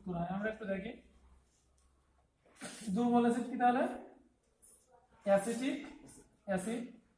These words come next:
এর সাথে সবল ক্ষার কি, সোডিয়াম হাইড্রোক্সাইড। এই দুটো মিশালে কি হবে, সোডিয়াম অ্যাসিটেট প্লাস পানি। খেয়াল করো, এই যে দুর্বল অ্যাসিড, এই দুর্বল অ্যাসিডের সাথে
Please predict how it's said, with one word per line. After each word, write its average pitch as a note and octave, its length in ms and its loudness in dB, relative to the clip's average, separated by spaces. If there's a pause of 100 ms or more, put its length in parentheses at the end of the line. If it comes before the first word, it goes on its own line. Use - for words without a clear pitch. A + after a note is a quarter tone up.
(160)
এর G#3 100 0
সাথে A#3+ 160 0 (100)
সবল A3 340 2
ক্ষার A3 240 4
কি, B3 60 -6 (120)
সোডিয়াম A#3 320 0 (1080)
হাইড্রোক্সাইড। F#3+ 600 0 (840)
এই G#3+ 160 0
দুটো A3+ 240 -2
মিশালে A3+ 360 0
কি A#3+ 140 -2
হবে, A#3+ 160 2 (1160)
সোডিয়াম G#3 460 2 (680)
অ্যাসিটেট A3+ 600 -2 (760)
প্লাস G#3 300 4 (540)
পানি। E3+ 240 2 (680)
খেয়াল B3+ 240 2
করো, F3+ 160 4 (480)
এই A#3 120 4
যে C#4 60 2 (100)
দুর্বল A#3 320 4
অ্যাসিড, - 260 2 (920)
এই G#3 60 2 (100)
দুর্বল A3 340 0
অ্যাসিডের G#3+ 380 0
সাথে A3+ 200 0